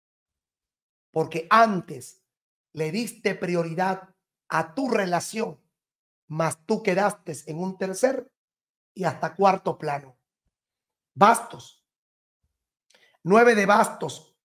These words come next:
Aquí hay una persona a quien tú le abres la puerta de tu corazón. Divorciado, divorciada.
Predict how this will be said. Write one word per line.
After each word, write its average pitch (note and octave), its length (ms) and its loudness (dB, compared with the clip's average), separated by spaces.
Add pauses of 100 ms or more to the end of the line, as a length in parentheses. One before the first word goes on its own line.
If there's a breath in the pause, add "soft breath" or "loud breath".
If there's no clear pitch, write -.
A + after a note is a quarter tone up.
(280)
Aquí A#3 720 0 (840)
hay C4+ 140 6
una D#4+ 220 6
persona G#3+ 640 2 (280)
a F#3+ 180 2
quien G3 300 0
tú C#4+ 140 4
le A3+ 140 4
abres B3 480 6
la G3 360 2
puerta C4+ 540 2
de G3 100 -4
tu F#3+ 160 -8
corazón. F3+ 520 0 (1080)
Divorciado, F3+ 640 2
divorciada. D#3+ 640 -8